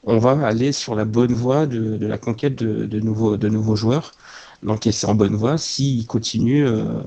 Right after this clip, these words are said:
avec, euh, sur la lancée de, de, de Horizon, Call of Mountains, qui sera, euh,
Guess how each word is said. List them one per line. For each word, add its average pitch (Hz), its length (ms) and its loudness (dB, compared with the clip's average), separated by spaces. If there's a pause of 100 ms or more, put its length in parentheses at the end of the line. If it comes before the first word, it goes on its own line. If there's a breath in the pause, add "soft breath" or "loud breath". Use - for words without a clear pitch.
(260)
avec, 110 380 -2
euh, - 100 -2 (640 loud breath)
sur - 180 0
la 104 120 6
lancée 127 500 2
de, 104 500 -2 (240)
de, - 200 -6 (420)
de 113 140 4
Horizon, 113 340 4 (220)
Call 117 120 4
of 110 100 4
Mountains, 110 340 -2
qui - 300 -8
sera, - 380 -4
euh, - 40 -4